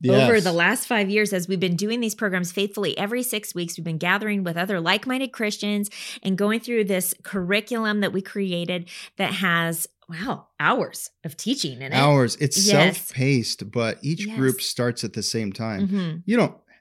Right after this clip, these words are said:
Speaker 2: technically have to start at that time, but that's when your dashboard starts populating. One session a week for
Speaker 1: Mm-hmm.
Speaker 2: six weeks.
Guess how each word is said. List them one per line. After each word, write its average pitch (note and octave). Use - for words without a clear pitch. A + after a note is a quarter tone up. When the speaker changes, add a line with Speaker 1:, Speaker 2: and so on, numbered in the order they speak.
Speaker 2:
technically A#2
have A#2
to G#3+
start A#2
at G#2
that G#2+
time, A2+
but A2
that's C3
when A#2+
your A#2
dashboard A#2
starts B2+
populating. A2
One A#2
session B2+
a A2+
week B2
for G2
Speaker 1:
Mm-hmm. F#2+
Speaker 2:
six D#3
weeks. B2